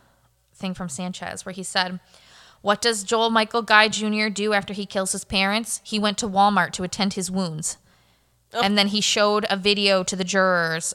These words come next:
Speaker 1: of Joel Guy Junior, um, purchasing first aid supplies at Walmart.
Speaker 2: Oh my God.
Speaker 1: So, and it, the, uh, the original plan had been to torch the house.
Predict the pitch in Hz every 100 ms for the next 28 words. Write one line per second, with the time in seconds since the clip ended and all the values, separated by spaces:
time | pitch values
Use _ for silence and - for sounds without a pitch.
0 | - 180 175 175 - _ _ _ _ _
1 | _ _ _ _ - 185 202 196 190 185
2 | 185 185 185 170 170 170 - _ _ -
3 | 180 170 165 208 202 190 - 190 175 170
4 | 190 196 185 180 185 - - - - -
5 | 180 175 - - - _ _ _ 220 185
6 | 143 143 139 156 170 - - - - -
7 | - - - 269 247 226 220 180 - -
8 | - _ _ - 262 254 - 226 240 -
9 | 240 220 233 226 339 370 294 220 220 196
10 | 185 196 185 196 185 185 175 170 - _
11 | _ _ _ 202 214 202 - - 196 185
12 | - - -